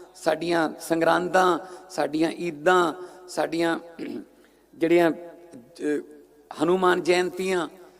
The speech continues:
ਸਾਡੀਆਂ ਦੀਵਾਲੀਆਂ, ਸਾਡੀਆਂ ਲੋਹੜੀਆਂ, ਸਾਰੀਆਂ ਸਾਂਝੀਆਂ ਨੇ ਸਾਡੀਆਂ।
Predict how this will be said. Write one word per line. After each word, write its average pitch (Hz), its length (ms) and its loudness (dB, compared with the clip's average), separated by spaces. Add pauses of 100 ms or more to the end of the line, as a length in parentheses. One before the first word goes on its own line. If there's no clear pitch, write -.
(140)
ਸਾਡੀਆਂ 170 500 -2 (420)
ਦੀਵਾਲੀਆਂ, 165 720 4 (240)
ਸਾਡੀਆਂ 156 400 0
ਲੋਹੜੀਆਂ, 160 520 6 (280)
ਸਾਰੀਆਂ 190 260 0
ਸਾਂਝੀਆਂ 151 400 -2
ਨੇ 104 80 -8
ਸਾਡੀਆਂ। - 320 -16